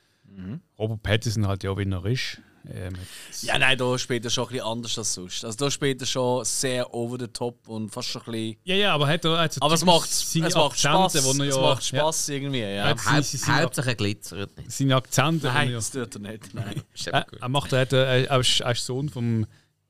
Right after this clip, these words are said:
Speaker 2: äh, französischen König und, ähm, natürlich, äh, äh, französischer Akzent. <laughs>
Speaker 1: Ouais.
Speaker 2: Ouais. Und, ähm, mir hat er gefallen.
Speaker 1: Mhm.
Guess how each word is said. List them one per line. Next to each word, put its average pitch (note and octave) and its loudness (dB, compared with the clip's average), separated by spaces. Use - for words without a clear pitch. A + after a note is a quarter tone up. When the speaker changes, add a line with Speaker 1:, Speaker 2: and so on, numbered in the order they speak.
Speaker 2:
äh, A2+ 0
französischen A#2+ -4
König B2 2
und, A2 -2
ähm, G#2+ -2
natürlich, G#2+ -6
äh, G2 -10
äh, - -18
französischer G#2 -10
Akzent. A#2 -12
<laughs> - -12
Speaker 1:
Ouais. F#2 -14
Speaker 2:
Ouais. A#2+ -4
Und, A2 -6
ähm, G#2 2
mir C#3+ 4
hat A3+ -2
er A3 0
gefallen. G#3 2
Speaker 1:
Mhm. B2 -4